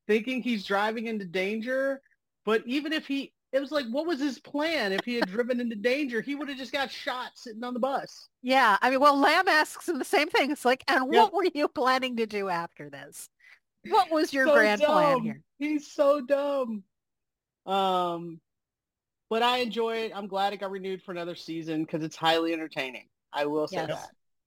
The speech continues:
Speaker 2: Yes, and I wanna
Speaker 1: Uh,
Speaker 2: know what, what they're going to do with Standish now that it looks like she's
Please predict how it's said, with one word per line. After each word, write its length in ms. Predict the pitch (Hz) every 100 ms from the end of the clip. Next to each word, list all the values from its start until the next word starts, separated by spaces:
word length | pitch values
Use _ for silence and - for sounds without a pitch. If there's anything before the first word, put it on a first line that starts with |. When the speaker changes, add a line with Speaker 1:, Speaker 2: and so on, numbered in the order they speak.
| _ _ _ _ -
Speaker 2:
Yes, 180 | 180 214
and 80 | 208
I 40 |
wanna 180 | 214 233
Speaker 1:
Uh, 40 |
Speaker 2:
know 120 | 226
what, 160 | 220 220
what 160 | 196 202
they're 100 | 190
going 200 | 202 196
to 100 | 190
do 140 | 190
with 140 | 180 165
Standish 600 | - 185 180 175 165 -
now 200 | 170 165
that 140 | 165
it 80 | 170
looks 220 | 175 -
like 200 | 165 151
she's 460 | - 165 160 156 -